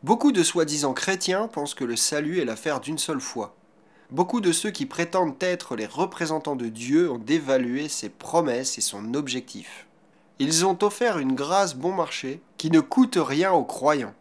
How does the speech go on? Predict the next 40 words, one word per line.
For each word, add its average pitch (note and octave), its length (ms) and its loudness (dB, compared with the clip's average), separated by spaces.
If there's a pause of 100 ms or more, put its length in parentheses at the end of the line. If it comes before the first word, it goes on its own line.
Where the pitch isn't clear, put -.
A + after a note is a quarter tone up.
(480)
Ils C3+ 180 4
ont D3+ 80 4
promis G#3+ 340 4
la D#3+ 120 4
liberté D#3+ 560 -2
en D3 120 -2
enseignant C3 640 -4
que - 80 -8
la G2 220 -4
loi B2+ 340 0
de D3 140 -2
Dieu B2+ 340 -2
est B2 160 -4
un G#2+ 140 -2
joug C3 380 -4
de B2 100 -6
servitude C#3+ 840 -2 (540)
et A#2+ 80 -4
que - 120 -2
l'obéissance E3+ 680 2
concrète D3 720 -4
est A#2 100 -6
superflue. - 880 -4 (640)
En A2+ 120 -2
réalité, C3 680 0 (400)
leur A#2 260 -4
doctrine C#3+ 680 -2
de A#2 120 -2
la G#2 160 -4
grâce C#3 360 0
facile C3 540 -2
égare B2 380 0
leurs G#2 180 -8
partisans C3 600 -2
séduits D3+ 520 -4
par A2 200 -4
la C3 80 -10
corruption D#3 580 -4
du A#2 160 -10
péché. - 520 -8